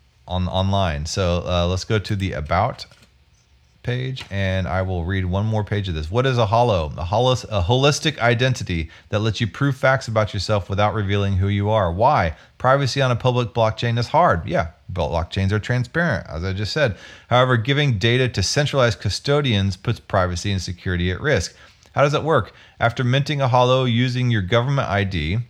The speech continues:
you can use the holo to privately verify facts about yourself without another party holding your information. And, uh, yeah, so you know, government I D, that's about as, as, um, uh,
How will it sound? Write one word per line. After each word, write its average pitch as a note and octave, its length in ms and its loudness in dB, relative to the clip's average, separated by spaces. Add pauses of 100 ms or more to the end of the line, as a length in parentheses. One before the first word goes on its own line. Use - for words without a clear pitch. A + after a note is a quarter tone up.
(240)
you A2+ 120 -2
can A#2+ 200 0
use A#2 200 0
the G#2+ 160 2
holo A#2+ 360 2
to G2 140 -4
privately G#2 560 -2
verify F#2+ 500 0
facts G2+ 380 -2
about F2 260 -2
yourself E2+ 400 -4
without F#2 460 0
another F2+ 300 -2
party E2 360 -4
holding D#2 460 -6
your D#2 160 -6
information. D2 760 -6 (460)
And, E2 420 -2
uh, F2 160 2
yeah, B2+ 200 0 (280)
so F#2 260 -2 (540)
you C#2 140 -12
know, C2 80 -8 (140)
government D3+ 460 4
I B2+ 200 4
D, C3+ 220 2
that's B2+ 240 2
about A#2 300 6
as, F#2 200 0 (340)
as, F#2 280 2
um, E2 440 2 (1700)
uh, - 180 -12